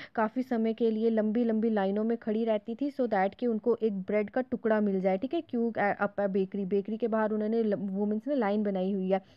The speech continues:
तो ये सारे अधिकार जो हैं वो इसमें लिखे हुए हैं, ये आप एक बार देख लीजिएगा। नेक्स्ट हमारे पास टॉपिक आ जाता है abolition of a slavery। स्लेवरी क्या होता है? गुलामी,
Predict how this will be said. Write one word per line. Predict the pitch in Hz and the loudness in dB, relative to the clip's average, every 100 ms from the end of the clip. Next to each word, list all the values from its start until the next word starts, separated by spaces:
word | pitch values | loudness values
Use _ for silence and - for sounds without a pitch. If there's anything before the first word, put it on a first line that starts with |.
| - - | -10 -4
तो | |
ये | 285 | -2
सारे | 302 262 285 | 0 2 4
अधिकार | 277 214 208 - 214 233 | 4 2 0 0 0 0
जो | 240 | 0
हैं | 226 | 0
वो | 220 226 | 0 -2
इसमें | 214 220 | -2 -2
लिखे | 202 202 | -2 -2
हुए | 208 196 196 | -4 -2 -2
हैं, | 202 233 - - 233 | -2 -4 -12 -6 2
ये | |
आप | 247 247 | 4 4
एक | 233 220 | 2 2
बार | 269 | 0
देख | 220 196 196 | 2 2 2
लीजिएगा। | 190 175 180 175 202 _ _ 233 | -2 -2 -2 -2 -6 _ _ -2
नेक्स्ट | 247 247 311 | -2 -2 -2
हमारे | 277 269 | 0 0
पास | 269 - | -2 0
टॉपिक | 233 240 226 | -2 -2 0
आ | 220 | 0
जाता | 208 196 214 | 0 -2 -2
है | 226 269 | -2 -2
abolition | 226 214 202 202 254 | 0 0 0 -2 -2
of | 240 220 | 0 0
a | 254 285 | -2 -2
slavery। | - 214 196 185 208 185 - - - | 0 2 2 0 0 -2 -6 -16 -2
स्लेवरी | 240 233 262 | 0 0 -2
क्या | 262 285 | 0 0
होता | 277 - | 0 -2
है? | 262 | -2
गुलामी, | 294 220 196 175 180 | 0 2 2 0 -2